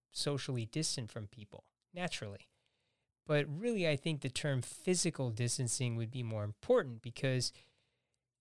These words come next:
quite frankly, again, as we talked about, if you're not near a patient or an individual who is having symptoms of covid nineteen or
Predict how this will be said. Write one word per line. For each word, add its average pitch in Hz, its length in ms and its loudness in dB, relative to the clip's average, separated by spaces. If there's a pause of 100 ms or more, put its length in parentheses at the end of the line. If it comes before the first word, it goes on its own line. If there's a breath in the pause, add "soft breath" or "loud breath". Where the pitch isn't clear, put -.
(140)
quite 175 220 0
frankly, 147 600 4
again, 190 360 2
as 143 140 2
we 135 80 0
talked - 360 0
about, 107 340 2 (180)
if 151 200 -6
you're 151 120 2
not 190 400 2
near 147 720 2 (600)
a 104 80 0
patient - 920 -2 (1040)
or 135 100 2
an 139 60 2
individual 123 800 2 (340)
who 131 260 0
is 113 380 0 (420 soft breath)
having 160 580 2
symptoms 185 640 2
of 165 100 -2
covid 160 360 4
nineteen 139 600 2
or 156 560 6